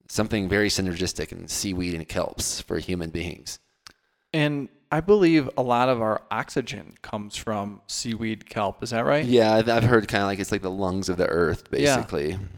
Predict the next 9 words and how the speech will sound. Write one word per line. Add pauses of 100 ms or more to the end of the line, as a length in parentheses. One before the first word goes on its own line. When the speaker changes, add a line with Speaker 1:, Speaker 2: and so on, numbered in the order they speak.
(1200)
Speaker 2:
That'd
be
good
to
support
that. (600)
Speaker 1:
Yep. (460)
Yeah.
So